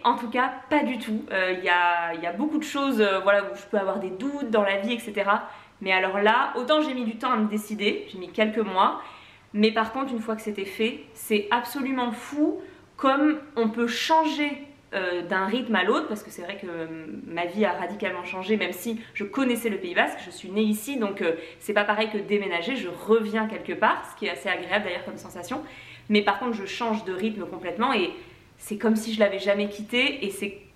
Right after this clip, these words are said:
je me demande même comment je faisais avant, tellement je trouve que ça me fait du bien, ça me correspond, mais je pense, voilà, vingt, trente ans, Paris, c'était parfait.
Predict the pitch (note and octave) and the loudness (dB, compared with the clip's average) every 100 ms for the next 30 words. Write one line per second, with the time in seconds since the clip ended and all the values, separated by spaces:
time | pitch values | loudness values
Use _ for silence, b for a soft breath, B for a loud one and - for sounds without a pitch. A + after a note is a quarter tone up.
0 | - - A#3+ B3+ A#3+ A3+ B3 D#4 D#4 B3+ | -20 -8 2 4 6 4 4 2 2 2
1 | A3+ A3+ B3 A3 A3 A3 D4 B3 G3+ G3 | 2 -2 -2 4 4 4 2 -2 -2 -4
2 | F#3+ - A#3 A3 G#3 F3+ F3 E3+ E3 E3 | -8 -12 -8 -6 -4 -4 -4 -6 -6 -10
3 | B B - A3 A3 G#3+ A3+ C4 A#3 G3+ | B B -2 0 2 2 4 2 0 -2
4 | A3 G#3 A3 D4+ D4 G#3+ G#3 A#3+ A#3+ A3 | 2 2 4 4 4 4 0 0 2 2
5 | F#3 D3+ - - D#3+ - A3+ C4+ C4 C4 | 2 -2 -12 -18 -18 -2 2 2 0 -4
6 | B3+ B3 A3 F#3+ A3 G#3+ G3+ E3 G#3+ - | 0 0 0 0 -2 -4 -6 0 0 2
7 | G#3+ C4+ B | 2 2 B